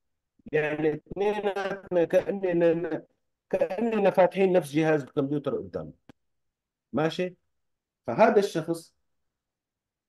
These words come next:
وأنا وياه مشتركين سوا بمدير الإعلانات هذا نفسه. شو أنا بشتغل هو بشوف، وشو هو بيشتغل كمان أنا بشوف. طيب، شو الفرق بين هاي الحالة والحالة اللي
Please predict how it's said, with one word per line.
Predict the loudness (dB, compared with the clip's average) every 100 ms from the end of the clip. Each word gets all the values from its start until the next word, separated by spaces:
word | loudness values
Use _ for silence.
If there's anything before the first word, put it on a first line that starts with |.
| _ _ -6
وأنا | 0 4 6
وياه | 6 6 0 -4
مشتركين | -10 -4 -4 -2 -4
سوا | 2 6 6 4 2
بمدير | 2 4 2 0
الإعلانات | -2 -2 -4 -6 -10
هذا | -16 -16 _ _ -4
نفسه. | -4 -4 -20 _ _ _ _
شو | 0 2
أنا | 2
بشتغل | 2 2 2
هو | 2
بشوف، | 0 -4 -6 -10
وشو | -4 0
هو | 2
بيشتغل | 2 -2 -4
كمان | -2 -2 -2 -2
أنا | -4 -4 _
بشوف. | -18 -18 -18 _ _ _ _ _ -2
طيب، | -2 -2 _ _ _ -12
شو | 0 0
الفرق | 4 6 6
بين | 4 2
هاي | 6 4
الحالة | 4 2 4 4 -2 -8 _ -8
والحالة | -6 2 4 4
اللي | 0